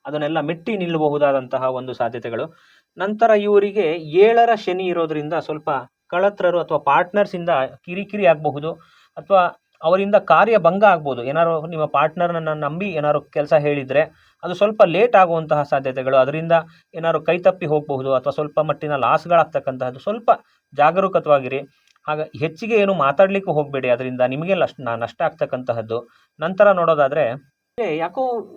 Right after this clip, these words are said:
ವ್ಯಥಾ ಪ್ರಯಾಣ, ಅಂದ್ರೆ ಯಾ-, ಎಲ್ಲೂ ಹೋಗ್ಬೇಕಾಗಿರಲ್ಲ, ಆದ್ರೂ ಹೋಗ್ಬೇಕಾದಂತಹ ಸಂದರ್ಭಗಳು, ಯಾಕೆ ಹೋದೆ ಅಲ್ಲಿಂದ ಏನು ಕೆಲ್ಸನೂ ಆಗೋದಿಲ್ಲ ನಿಮ್ಗೆ, ಆ ಥರ ಪ್ರಯಾಣಗಳ ಸಂದರ್ಭಗಳು ಜಾಸ್ತಿ. ನಂತರ ಇವ್ರಿಗೆ ಹೊಟ್ಟೆಯ ಕೆಳಭಾಗ, ಅಂದ್ರೆ ಬೆನ್ನುಗಾಗಿರಬಹುದು, ಹೊಟ್ಟೆಯಿಂದ ಕೆಳಭಾಗದಲ್ಲಿ ಯಾಕೋ ಸ್ವಲ್ಪ ಸಮಸ್ಯೆ ಕಾಡ್ತಕ್ಕಂತಹದ್ದು.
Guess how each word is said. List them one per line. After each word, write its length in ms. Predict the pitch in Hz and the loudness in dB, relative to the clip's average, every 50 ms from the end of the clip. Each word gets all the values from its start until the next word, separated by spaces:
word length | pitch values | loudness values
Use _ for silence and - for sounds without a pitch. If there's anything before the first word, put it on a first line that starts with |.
| - - 180 | -20 -18 -10
ವ್ಯಥಾ 360 | 170 175 165 160 - 220 226 | -6 -4 -4 -2 0 0 0
ಪ್ರಯಾಣ, 420 | 240 226 - 175 170 170 175 180 175 | 0 -2 -4 -4 -2 -2 0 0 0
ಅಂದ್ರೆ 480 | 160 156 160 185 170 151 151 147 170 | -2 -2 -4 -4 -4 -4 -4 -6 -6
ಯಾ-, 360 | 147 143 139 135 135 135 135 135 | -6 -4 -2 -2 -2 -2 -2 -2
ಎಲ್ಲೂ 220 | 143 175 202 185 | 0 2 2 2
ಹೋಗ್ಬೇಕಾಗಿರಲ್ಲ, 680 | 156 165 170 170 185 196 190 190 175 170 165 165 160 165 | 2 2 0 0 -2 -4 0 0 0 0 0 0 0 0
ಆದ್ರೂ 280 | 156 143 147 170 165 143 | 0 0 0 0 0 0
ಹೋಗ್ಬೇಕಾದಂತಹ 680 | 151 151 151 156 160 156 - 160 151 151 151 147 156 143 | 0 -2 0 -2 -2 0 0 -2 -2 -2 -4 -2 -2 -2
ಸಂದರ್ಭಗಳು, 640 | - 151 143 143 151 151 147 139 139 139 143 143 | -2 -4 -4 -4 -4 0 0 0 0 0 -2 -4
ಯಾಕೆ 480 | - - 135 131 135 156 160 - - 175 | -6 -8 -4 -2 -2 -2 -2 -4 -4 -6
ಹೋದೆ 380 | 143 139 151 160 165 156 156 156 | -4 -2 0 0 2 2 2 2
ಅಲ್ಲಿಂದ 360 | 147 131 135 139 143 147 151 | 2 0 -2 -4 -4 -4 -4
ಏನು 260 | 139 135 147 160 156 | -4 -4 -4 -6 -6
ಕೆಲ್ಸನೂ 420 | - 143 139 135 - 170 175 180 | -4 -4 -4 -2 -2 0 2 4
ಆಗೋದಿಲ್ಲ 420 | 160 143 135 147 147 147 156 151 147 | 4 4 4 4 2 0 2 0 0
ನಿಮ್ಗೆ, 260 | 143 127 120 113 110 | -2 -2 -8 -8 -6
ಆ 140 | 95 113 120 | -4 -4 -4
ಥರ 180 | - 139 147 | -2 0 -2
ಪ್ರಯಾಣಗಳ 500 | 143 - - 120 127 139 151 160 151 147 | -2 0 0 0 2 2 2 0 -2 -4
ಸಂದರ್ಭಗಳು 580 | 139 - 135 127 127 131 135 120 123 127 123 117 | -4 -6 -8 -10 -6 -6 -6 -6 -4 -4 -4 -4
ಜಾಸ್ತಿ. 420 | 117 117 120 - - - 147 156 156 _ _ _ _ _ _ _ _ _ _ _ _ - | -2 -4 -4 -4 -6 -10 -14 -14 -14 _ _ _ _ _ _ _ _ _ _ _ _ -10
ನಂತರ 260 | 175 185 202 208 214 208 | -8 -6 -2 0 2 2
ಇವ್ರಿಗೆ 240 | 190 185 185 196 | 2 2 0 -2
ಹೊಟ್ಟೆಯ 380 | 160 135 156 156 - - 220 220 | 0 -2 -4 -4 0 0 0 0
ಕೆಳಭಾಗ, 440 | 214 - 170 175 175 175 170 160 143 | 0 0 2 4 4 4 4 0 0
ಅಂದ್ರೆ 360 | 135 139 165 190 190 165 143 | -2 -4 -4 -4 -4 -4 -4
ಬೆನ್ನುಗಾಗಿರಬಹುದು, 1080 | 135 127 131 156 185 196 208 214 196 196 180 175 175 170 170 175 151 160 160 180 196 | -6 -2 -2 -2 0 2 0 2 4 4 2 2 0 -4 -4 -6 -6 -6 -6 -8 -8
ಹೊಟ್ಟೆಯಿಂದ 640 | - 139 147 147 147 - 185 180 175 175 170 165 165 | -8 -6 -8 -8 -8 -6 -6 -6 -6 -6 -6 -6 -6
ಕೆಳಭಾಗದಲ್ಲಿ 760 | 160 160 - 160 160 175 175 175 185 180 175 165 160 156 156 160 | -6 -4 -4 -2 0 2 2 4 2 2 2 0 -2 -2 -4 -4
ಯಾಕೋ 180 | 147 143 - | -6 -6 -6
ಸ್ವಲ್ಪ 280 | 147 - 160 165 - 160 | -6 -6 -6 -4 -4 -4
ಸಮಸ್ಯೆ 460 | 143 - 135 147 170 160 - 202 185 | -2 -2 -2 -2 -2 -2 -2 -2 0
ಕಾಡ್ತಕ್ಕಂತಹದ್ದು. 960 | 185 165 143 139 - 147 - - 139 139 135 135 127 127 131 135 160 190 185 | 0 0 0 0 -2 -6 -6 -6 -10 -8 -6 -6 -6 -6 -4 -4 -4 -4 -4